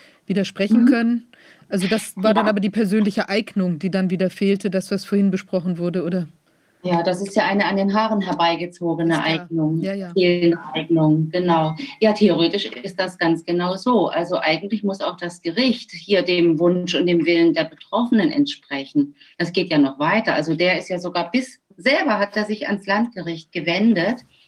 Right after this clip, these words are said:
Speaker 2: äh, und es ist abgebügelt worden und gesagt, also es ist, auch das Landgericht blieb dabei, ich sei nicht geeignet und es könnte so sein, wie die zuständige Betreuungsrichterin das, äh, geschildert hätte.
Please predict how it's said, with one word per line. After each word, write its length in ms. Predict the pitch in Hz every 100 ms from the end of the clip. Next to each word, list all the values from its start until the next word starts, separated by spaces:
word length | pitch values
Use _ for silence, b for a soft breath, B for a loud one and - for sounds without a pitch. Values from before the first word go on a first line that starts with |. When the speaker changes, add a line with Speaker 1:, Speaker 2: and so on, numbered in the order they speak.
| b b -
Speaker 2:
äh, 180 | 185 180
und 220 | 180 185
es 100 | 185
ist 240 | - 175 -
abgebügelt 760 | 214 - 165 151 139 151 143
worden 580 | 135 131 131 180 240 349 - _ _ _ _ _ _ _ -
und 100 | 165
gesagt, 420 | 156 156 156 -
also 260 | 156 165 143
es 100 | -
ist, 360 | 180 - - - _ _ -
auch 180 | 208 -
das 160 | 220
Landgericht 500 | 175 196 214 214 -
blieb 220 | 185 196
dabei, 360 | - 190 180 180
ich 260 | - - - _ -
sei 140 | 170
nicht 220 | 160 156
geeignet 460 | - 151 175 214 -
und 140 | 147
es 160 | 156 -
könnte 380 | - 170 175 -
so 140 | 160
sein, 560 | 143 147 147 175 196 196 b b b
wie 60 |
die 120 | 165 156
zuständige 800 | - 175 - 165 165 160 160 156
Betreuungsrichterin 1160 | - - 160 151 143 - 160 - 156 151 147 143
das, 260 | 143 -
äh, 200 | - 143 135
geschildert 500 | 135 - 175 190 -
hätte. 280 | 214 247